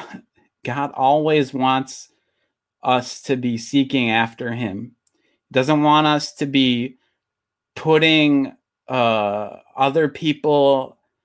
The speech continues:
on a pedestal the way that, in a way that, uh, lifts them above Christ, that, that leads them to idolatry, um,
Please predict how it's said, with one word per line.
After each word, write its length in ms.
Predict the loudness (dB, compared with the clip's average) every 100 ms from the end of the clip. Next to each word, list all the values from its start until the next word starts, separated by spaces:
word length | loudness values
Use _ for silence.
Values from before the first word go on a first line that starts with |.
| _ _
on 180 | 0 0
a 80 |
pedestal 1000 | 0 0 0 0 -4 -2 2 2 2 0
the 160 | -2 -2
way 380 | 2 2 2 0
that, 460 | 0 -2 -2 -8 _ _ _ _ _
in 920 | -6 -6 -6 -12 _ _ -20 -12 0 2
a 100 | 2
way 340 | 2 2 2
that, 480 | 2 0 -2 -6 -2
uh, 200 | 0 0
lifts 520 | 2 0 0 -10 -14
them 320 | -2 0 2
above 460 | 0 0 0 0 -6
Christ, 540 | -4 0 0 -2 -6
that, 320 | -6 -6 -6 -4
that 240 | -2 0
leads 320 | 0 0 -2
them 260 | -4 -4 -4
to 180 | -2 0
idolatry, 920 | 0 2 0 2 -2 -4 -10 -10 -12 _ _ _ _ _ _ -2
um, 520 | 0 2 0 -4